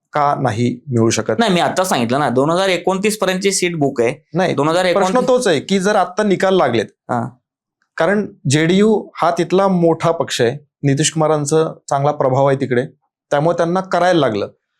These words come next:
Speaker 1: एकनाथ शिंदेचा किती प्रभाव आहे हे आपण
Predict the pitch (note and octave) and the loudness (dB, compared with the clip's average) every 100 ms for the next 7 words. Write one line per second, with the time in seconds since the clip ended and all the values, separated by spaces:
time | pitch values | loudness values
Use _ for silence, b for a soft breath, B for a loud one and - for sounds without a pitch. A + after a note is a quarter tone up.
0 | b b b D3+ D3 F#3 G3 G3 G3+ G3+ | b b b -2 -2 -2 0 2 2 2
1 | G3+ G3+ G3 F3+ E3+ F3+ F#3 F#3 F#3+ F#3+ | 0 0 -2 0 2 2 2 0 -4 -4
2 | D#3 E3 - _ D#3 F3+ | -2 -2 -4 _ -4 -4